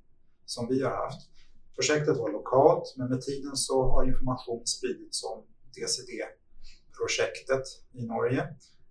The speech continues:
om dess existens, och sen började då vissa kritiker, eh, uppmärksamma det här projektet och ifrågasatte det.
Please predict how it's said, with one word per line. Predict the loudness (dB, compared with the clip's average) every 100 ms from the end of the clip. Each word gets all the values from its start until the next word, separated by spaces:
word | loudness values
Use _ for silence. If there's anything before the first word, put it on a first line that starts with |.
| -14
om | -10
dess | -6 -6 -6
existens, | -8 -6 -4 0 0 0 -2 -4 -8 _
och | -2 -2 -6 -8 -6
sen | -4 2
började | 2 2 0 -2
då | -4 -2 -4 -6 -18 -20 -20 -8
vissa | -4 -4
kritiker, | -4 -8 -12 -14 -16 -6 -6 -6 -14 _
eh, | -20 -16
uppmärksamma | -14 -10 -8 -4 -4 -6
det | -6
här | -8
projektet | -8 -8 -10 -12 -12 -14
och | -14 -20 _ -18
ifrågasatte | -4 -2 0 -2 -4 -8 -14
det. | -16